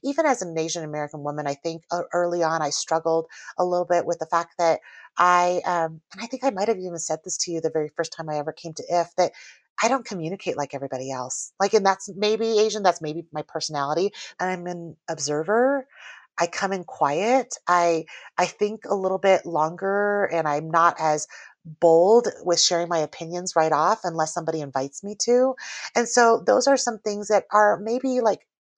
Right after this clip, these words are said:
cultural things that, that bring me into the space differently. But I also am so grateful that when we're not so obsessed with analyzing ourselves and we see ourselves in the light of our identity in Christ, then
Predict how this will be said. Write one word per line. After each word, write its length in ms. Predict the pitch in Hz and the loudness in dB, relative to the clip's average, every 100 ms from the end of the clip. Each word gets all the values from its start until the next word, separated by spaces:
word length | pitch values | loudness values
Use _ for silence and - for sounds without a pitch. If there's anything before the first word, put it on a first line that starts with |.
| - | -8
cultural 360 | - 226 - 208 | -4 -2 0 0
things 320 | 208 190 190 | 0 -6 -2
that, 140 | 175 - - - - | -2 -2 -10 -18 0
that 160 | 185 - | 0 2
bring 200 | 190 202 | 0 0
me 140 | 190 | -2
into 200 | 180 190 | -2 -2
the 80 | 165 | -4
space 380 | - 175 175 - | -2 -2 -2 -4
differently. 420 | 185 185 180 185 | -6 -6 -4 -2
But 120 | 185 | 2
I 100 | 180 | 2
also 480 | 180 220 - 208 196 - - _ _ - | 2 0 2 2 2 -4 -20 _ _ -8
am 80 | 196 | -6
so 240 | - 240 | -2 0
grateful 540 | 196 202 208 - 190 175 | 0 -2 -4 -2 -2 2
that 240 | 170 160 - | 2 0 -4
when 320 | 165 190 190 | -6 -2 -2
we're 160 | 180 180 | -2 -2
not 220 | 185 - | -2 -4
so 180 | - 214 | 0 0
obsessed 460 | - - 175 - | 0 0 -4 0
with 180 | 175 160 - - | 0 0 -2 -2
analyzing 460 | 202 190 170 165 | 2 4 2 0
ourselves 580 | 151 - 233 240 175 170 | -2 0 2 6 6 4
and 120 | 175 | 0
we 100 | 170 | -2
see 560 | - - 196 190 190 185 - _ - | -2 -2 -2 0 0 -4 -10 _ 0
ourselves 540 | 196 190 - 175 170 | 2 2 2 4 2
in 80 | 170 | -2
the 80 | 151 | -6
light 380 | 151 156 180 - | -6 -4 -4 -2
of 100 | 170 | -2
our 140 | 143 | -2
identity 420 | 147 151 165 160 139 | -4 -6 -6 -6 -8
in 100 | 139 | -10
Christ, 480 | - 185 170 - - - - - | -8 -4 -4 -6 -12 -20 -10 0
then 140 | 214 | 2